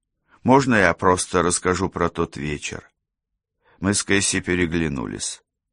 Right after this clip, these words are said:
«Ладно», согласился я. «Начни с того момента, когда вы закончили работу в понедельник. Что ты делал потом?»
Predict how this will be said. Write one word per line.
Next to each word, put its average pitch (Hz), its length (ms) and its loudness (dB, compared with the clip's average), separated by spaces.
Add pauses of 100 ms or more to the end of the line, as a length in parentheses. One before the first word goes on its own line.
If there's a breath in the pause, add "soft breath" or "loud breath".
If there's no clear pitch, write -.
(680)
«Ладно», 104 500 2
согласился 57 720 -6
я. 50 240 -8 (880)
«Начни 180 400 -2
с - 80 -4
того 120 300 2
момента, 123 480 2
когда 98 320 0
вы 92 100 0
закончили 95 600 0
работу 87 480 2
в - 100 -10
понедельник. 80 920 -2 (720)
Что 160 320 4
ты 160 180 2
делал 139 460 6
потом?» - 500 -2